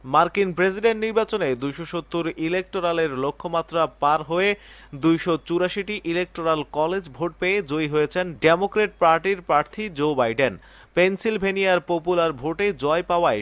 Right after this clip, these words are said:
সেখানকার বিশটি ইলেকটোরাল বাইডেনের পক্ষে যায়, ফলে জয়ের লক্ষ্যমাত্রার কাছাকাছি থাকা বাইডেন এক লাফেই পার হয়ে যান দুইশো সত্তর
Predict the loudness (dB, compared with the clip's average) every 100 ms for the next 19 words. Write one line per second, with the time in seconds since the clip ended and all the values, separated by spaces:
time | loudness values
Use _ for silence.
0 | -4 -6 -6 -4 -2 -2 -6 -8 -8 -8
1 | -6 -4 -4 -4 -2 -2 -2 -2 -2 -4
2 | -8 -8 -6 -6 -6 -2 0 0 -6 -20
3 | -20 -2 4 4 2 2 2 2 0 -4
4 | -4 -2 -2 -2 -4 -4 -2 0 0 -4
5 | -6 -6 -8 -6 -8 -2 -2 0 -2 -2
6 | -2 -4 -4 -4 -4 -4 -4 -2 -2 -2
7 | -4 -4 -10 -20 -2 4 6 6 2 2
8 | 0 -2 -2 -4 -4 -6 -4 -6 -2 -2